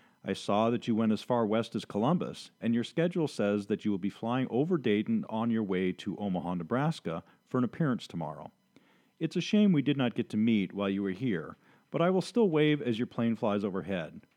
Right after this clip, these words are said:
I'm quite skilled at doing that, as most presidential candidates dropping in in Ohio asking for our vote every four years fly over Dayton. It's okay. I live here, and I get it. We're not sexy. The new month starts tomorrow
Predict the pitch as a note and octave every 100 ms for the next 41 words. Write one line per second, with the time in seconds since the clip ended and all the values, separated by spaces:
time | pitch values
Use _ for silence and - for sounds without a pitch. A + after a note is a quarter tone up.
0 | _ _ D3+ - G#3 G3 - E3+ C#3+ A#2+
1 | C#3+ B2+ F2+ E2+ D#2+ - _ - A2 A#2+
2 | C#3+ - C#3+ C3+ B2+ A#2+ - - A#2 G#2+
3 | F2+ F#2 - G2 - G#2+ G2+ A2+ G#2+ F2+
4 | F#2 F2+ F#2 G#2 G#2+ - B2+ A#2 A2+ G2+
5 | F2+ C3+ C3+ F2+ - D#2+ D#2+ D#2 D#2+ E2+
6 | - _ _ - A2+ A#2 G2+ F2+ E2 G2
7 | F#2+ C#2 - _ _ _ _ A3+ A3 G3
8 | - D2+ - _ _ _ E3 C3+ E2+ D#2
9 | D2+ D2+ _ - - F2 D#2 E2+ _ _
10 | _ _ _ - E3+ G#3+ D3+ - D2+ D#2
11 | - D2+ - _ _ _ _ _ - D3+
12 | G#3 G#3 F#3 F3+ - E3+ E3+ - G2 E2+
13 | E2+ G#2